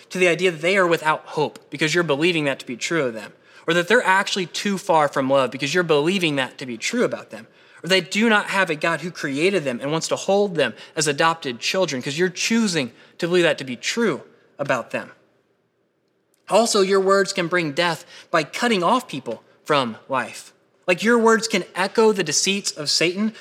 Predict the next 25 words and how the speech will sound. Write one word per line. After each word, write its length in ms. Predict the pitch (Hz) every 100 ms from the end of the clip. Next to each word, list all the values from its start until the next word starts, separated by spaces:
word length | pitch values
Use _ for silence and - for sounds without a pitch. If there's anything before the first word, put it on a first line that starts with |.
| -
and 160 | 160 156
point 280 | - 226 -
people 260 | 226 196
astray 400 | 160 - 190 190
from 160 | 185 175
the 100 | 151
real 400 | 143 180 180 165 -
source 420 | - - 175 165 -
of 180 | 139
life. 420 | 131 135 110 - - _ _ _ 175
Like, 100 | 165
you 100 | 233
can 140 | 226
speak 400 | - - 226 240
in 80 | 214
a 60 |
way 100 | 180
that 160 | 165 151
pushes 300 | 190 180 156
people 300 | - 196 175
to 120 | 175
faith 300 | - 180 180
in 100 | 165
a 60 | 135
job 580 | 120 135 151 139 113